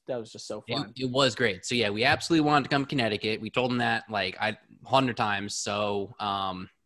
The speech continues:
Speaker 2: you heard it here first. If you want him to come to Connecticut, I think D M them. I believe their Instagram is at the Craft Rhode Island. Um, he's probably gonna get super annoyed and be like, "Why are these people doing it?"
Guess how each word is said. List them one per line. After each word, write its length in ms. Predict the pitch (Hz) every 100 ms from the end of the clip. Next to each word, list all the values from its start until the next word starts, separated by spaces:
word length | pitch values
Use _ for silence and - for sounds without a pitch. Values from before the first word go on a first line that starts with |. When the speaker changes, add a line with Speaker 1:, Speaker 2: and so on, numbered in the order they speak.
| _ _
Speaker 2:
you 100 | 92
heard 160 | 107 117
it 60 | 113
here 100 | 110
first. 380 | - 113 110 -
If 100 | 107
you 120 | 107
want 200 | 120 185
him 60 | 170
to 60 |
come 120 | 143
to 60 | 113
Connecticut, 400 | 110 104 101 101
I 40 |
think 240 | 104 139 107 117
D 160 | 135
M 160 | 131 120
them. 200 | 120 113
I 100 | 107
believe 520 | 113 120 123 117 82
their 220 | 104 107
Instagram 380 | 101 107 110 104
is 80 | 101
at 140 | 101
the 60 | 95
Craft 360 | - 104 101 -
Rhode 160 | 101 101
Island. 380 | 101 92 92 - _ _ _ -
Um, 440 | 90 90 92 92 -
he's 160 | 104 92
probably 220 | 98 98
gonna 140 | 101
get 100 | 98
super 240 | - 98 101
annoyed 160 | 113
and 60 | 104
be 100 | 92
like, 160 | 95 95
"Why 200 | 101 98
are 20 |
these 140 | 104
people 240 | - 98 101
doing 280 | 123 117
it?" 120 | 95